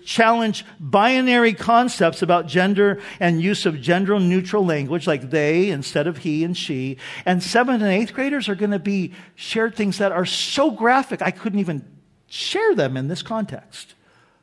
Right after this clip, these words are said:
of a Sunday morning here in church. And get this, they said, "Parents will not be allowed to have their children opt out of such instruction." That's right down the road here in San Marcos.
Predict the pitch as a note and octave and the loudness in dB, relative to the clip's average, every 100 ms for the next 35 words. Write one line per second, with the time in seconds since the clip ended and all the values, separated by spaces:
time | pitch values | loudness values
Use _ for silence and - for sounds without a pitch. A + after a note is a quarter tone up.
0 | _ C3+ C#3+ F3 E3+ E3 D#3 D3+ C3 D3+ | _ -10 -4 -2 0 -2 -2 -6 -6 -6
1 | C3 A#2+ - - - C#3+ C#3 - D#3 D3+ | -6 -6 -12 -20 -10 -8 -6 -2 -4 -2
2 | D3+ C#3 G#3 - F#3 C3+ C#3+ - - - | -4 2 2 4 0 0 -2 -8 -10 -14
3 | - - - F3 E3+ - D#3 - - A#3+ | -20 -20 0 2 4 2 0 0 2 4
4 | C4+ D4 - F3+ E3 F3+ A#3 A3+ A#3+ A#3+ | 4 2 0 0 4 6 6 4 4 6
5 | G3+ F3 D#3+ D#3 E3+ D3+ E3 - F3 D#3 | 6 6 4 2 0 2 -2 -2 -2 0
6 | D#3 C#3+ - D#3 D3 - C#3 D#3 C3 C3 | -2 -4 0 0 0 -6 0 0 0 -4
7 | - - - D#3 C3 - C3+ B2+ - - | -14 -20 -10 -10 -8 -6 -6 -6 -14 -14
8 | A#2+ - A#2+ G#2+ - C3+ - _ _ _ | -14 -12 -14 -14 -18 -18 -20 _ _ _
9 | _ _ _ _ _ _ _ _ _ _ | _ _ _ _ _ _ _ _ _ _
10 | G#3 A3 - B3+ E4 C#4+ C#4 C#4 D3 C#3 | -8 -6 -2 -2 0 0 2 0 0 -2
11 | C#3 F#3+ D#3+ D#3 C3+ B2 - - - | -4 -4 -4 -4 -8 -16 -20 -20 -20